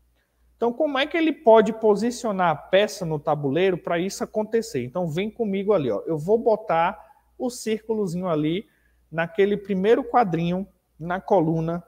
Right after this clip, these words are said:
da, é, esquerda. E aí,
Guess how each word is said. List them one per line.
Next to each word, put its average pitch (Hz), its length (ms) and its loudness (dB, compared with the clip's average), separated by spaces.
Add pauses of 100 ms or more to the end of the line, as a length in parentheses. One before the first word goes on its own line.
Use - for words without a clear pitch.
da, 139 400 2 (1600)
é, 131 240 -4
esquerda. 127 640 -4
E 202 100 2
aí, 226 320 0